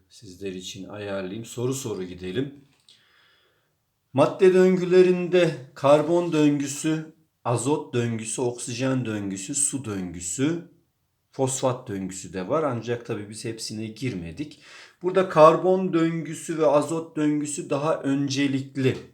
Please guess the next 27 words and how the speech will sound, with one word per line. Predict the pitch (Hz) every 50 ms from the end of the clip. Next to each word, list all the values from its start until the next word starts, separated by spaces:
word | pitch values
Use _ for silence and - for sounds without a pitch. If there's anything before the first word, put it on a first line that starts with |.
| _ _ _ _ _ _ _
Sizden | _ - - 113 101 101 127 127 127
anlatılması, | 123 120 123 123 120 123 123 123 - 131 120 113 113 117 117 113 - - 131
yorumlatılması | 123 113 113 113 113 113 117 113 113 113 - - 127 110 110 113 113 - - 123
istenebilir. | - - - - 120 113 113 107 107 110 120 107 104 139 - - - - - - - - - - - _ _
Bu | 143 147 160 165 160 160 147
yorumlama | 135 135 143 143 160 160 160 165 165 165 165 165 165
kısmı | - - 165 - - - - - 156 160 156 139 110 107
ya | 123 135 143 143
da | 139 120 107 107
benim | 120 123 151 170 170
burada | 147 147 139 127 135 127
sorduğum | 127 - 135 127 131 127 120 135 147 151 151 143
tarzda | - - 131 127 123 120 110 117 113
soru | 113 - - 120 120 143
oluşturma | 151 147 127 120 120 - - - 113 113 123 156 175 160
hocalarınızın | 139 127 131 131 120 123 123 123 131 131 143 170 170
tarzına | - 135 120 120 120 117 113 120 127 123 120
göre | 101 101 - 135 170 - - - - _ -
değişir. | 175 151 123 - - - - - - - _ _ _ _ _ _ _ _ _ _ _ _ _ _ _ _ _ _ _
Ama, | 156 143 110 110 139 185 220 233 -
e, | 117 120 120 120 120 120 120 123 123
muhtemel | 120 139 143 143 - - 156 151 151 156 151
olarak | 139 131 117 117 113 117 156 190 190 -
yazılılarda | 135 135 131 127 123 131 123 123 120 120 117 117 113 113 160 170 - 139
burayı | 147 143 117 117 127 131
kesinlikle | - 147 131 127 - - 101 92 - - - -
kullanırlar. | - - 117 104 98 101 95 90 85 80 78 78 - - - - -